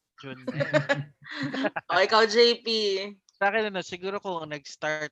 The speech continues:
Speaker 1: ang classes ng Monday, so welcome, welcome. Wednesday was the first recit day.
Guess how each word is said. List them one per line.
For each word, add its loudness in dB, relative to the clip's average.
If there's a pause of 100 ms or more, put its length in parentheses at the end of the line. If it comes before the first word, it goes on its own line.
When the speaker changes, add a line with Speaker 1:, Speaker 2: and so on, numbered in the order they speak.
Speaker 1:
ang -12
classes -10
ng -10
Monday, -12 (560)
so -12
welcome, -4
welcome. -6
Wednesday -4
was -8
the -4
first -8
recit -8 (140)
day. -16